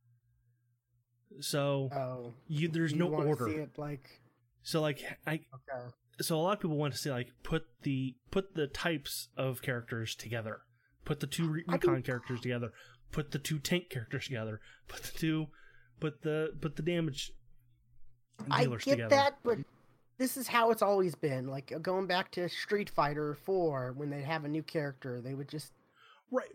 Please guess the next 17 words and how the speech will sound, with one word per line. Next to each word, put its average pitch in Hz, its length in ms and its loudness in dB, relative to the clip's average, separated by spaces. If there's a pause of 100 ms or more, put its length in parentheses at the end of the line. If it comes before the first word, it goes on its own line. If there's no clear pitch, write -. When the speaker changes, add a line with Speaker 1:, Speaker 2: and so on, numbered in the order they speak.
Speaker 2:
add 135 120 -2
Speaker 1:
but 208 140 4
Speaker 2:
it. - 80 -12
Speaker 1:
there 202 80 4
was 175 300 2
no 185 120 4
symbol 170 520 4
to - 160 -4
tell 180 140 4
you 170 140 2
what 156 220 -2
type 165 220 0
of 139 120 -2
character 151 300 0
that 120 180 -2
was, 127 280 -2
though. 110 340 -8